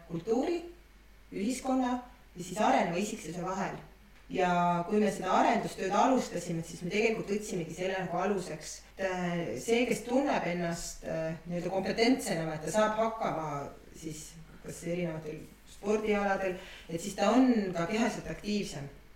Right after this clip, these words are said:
Et kui ma tunnen, et, eh, ma tegelikult olen suhteliselt osav ja saan hakkama, ma olen proovinud erinevaid asju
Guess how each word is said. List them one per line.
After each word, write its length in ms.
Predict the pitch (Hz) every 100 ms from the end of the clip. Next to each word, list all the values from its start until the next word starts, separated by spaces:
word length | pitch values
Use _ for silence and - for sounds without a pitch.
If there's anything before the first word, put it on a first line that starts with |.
| -
Et 80 | 165
kui 100 | 180
ma 60 |
tunnen, 400 | 196 233 226 180
et, 240 | 160 - -
eh, 160 | 160
ma 100 | 160
tegelikult 380 | 185 196 185 -
olen 200 | 180 180
suhteliselt 380 | 175 185 - 165
osav 340 | 214 320 285 175
ja 60 |
saan 200 | 175 175
hakkama, 360 | 196 247 233 220
ma 60 | 180
olen 140 | 160
proovinud 480 | 185 214 233 233 214
erinevaid 500 | 208 220 196 175 170
asju 380 | 190 - -